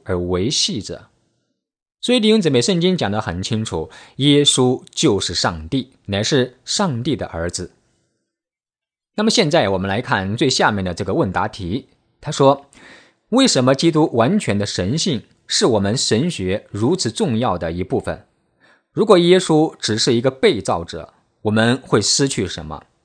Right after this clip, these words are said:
为什么基督永恒的神性对我们的信仰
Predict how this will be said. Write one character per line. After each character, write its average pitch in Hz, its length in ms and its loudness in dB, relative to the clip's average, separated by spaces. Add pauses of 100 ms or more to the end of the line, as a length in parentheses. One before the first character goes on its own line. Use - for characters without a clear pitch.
(500)
为 254 180 2
什 101 160 0
么 101 260 0 (100)
基 160 200 4
督 160 260 4
永 113 260 2
恒 135 280 -2
的 131 100 2
神 107 320 -2
性 139 280 -4 (280)
对 233 120 4
我 98 180 2
们 98 120 -2
的 120 60 -4
信 139 240 -4
仰 80 220 -6